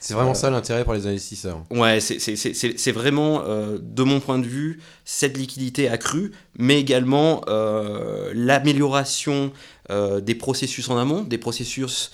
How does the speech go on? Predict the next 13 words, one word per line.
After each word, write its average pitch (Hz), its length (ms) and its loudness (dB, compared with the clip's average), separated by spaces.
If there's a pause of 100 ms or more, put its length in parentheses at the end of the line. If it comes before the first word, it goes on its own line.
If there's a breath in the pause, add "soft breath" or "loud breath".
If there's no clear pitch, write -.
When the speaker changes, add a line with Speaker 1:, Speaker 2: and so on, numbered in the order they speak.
(140 loud breath)
Speaker 2:
sur, 120 480 -4
euh, 101 480 -6
le 110 100 -2
marché 117 300 0
primaire. 165 520 -4 (460 loud breath)
Donc, 110 460 -6
euh, 107 180 -2
pour 113 200 -8
vous 117 100 -4
donner 123 180 0
un 123 140 0
exemple, 123 480 -2
quand 113 400 -4